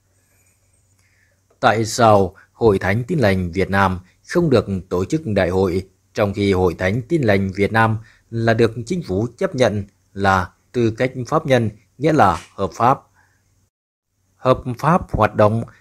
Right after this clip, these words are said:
nhưng vì sự việc chính quyền can thiệp vào công việc nội bộ của Hội Thánh, nghĩa là người ngoại Hội Thánh can dự vào và yêu cầu chấp thuận theo ý muốn,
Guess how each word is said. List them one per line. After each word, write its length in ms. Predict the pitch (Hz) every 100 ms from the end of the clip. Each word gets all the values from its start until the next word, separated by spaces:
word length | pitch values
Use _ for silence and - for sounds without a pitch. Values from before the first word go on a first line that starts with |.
| _
nhưng 240 | 143 143 127
vì 120 | 113
sự 220 | 120 113
việc 220 | 110 104 107 104
chính 160 | 160 185
quyền 320 | 113 98 92 -
can 200 | 131 123
thiệp 180 | 104 98
vào 400 | 101 101 98 - _ -
công 180 | 156 135
việc 200 | 110 107
nội 200 | 107 98
bộ 380 | 107 90 98 - _
của 240 | - 92 107
Hội 200 | 98 82
Thánh, 320 | 90 113 170 - _ 160
nghĩa 100 | 180
là 120 | 127
người 300 | 117 113 110
ngoại 480 | 110 113 107 107 - _ _
Hội 260 | 110 107 87
Thánh 360 | 101 113 196 233 _ _
can 180 | 156 151
dự 180 | 131 117
vào 480 | 107 104 104 101 - _ _ 98
và 160 | 101
yêu 160 | 107 135
cầu 260 | - 101
chấp 240 | 101 170 175
thuận 240 | 107 95
theo 380 | 110 104 101 - -
ý 160 | 117
muốn, 400 | 107 101 120 180